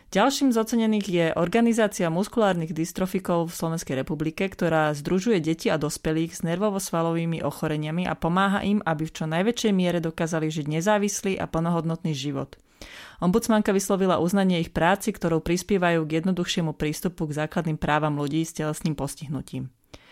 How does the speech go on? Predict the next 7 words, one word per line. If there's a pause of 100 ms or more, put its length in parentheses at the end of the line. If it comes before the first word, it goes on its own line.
(540)
Ďalším
zoceneným
je
organizácia
Prima
a
Stopa,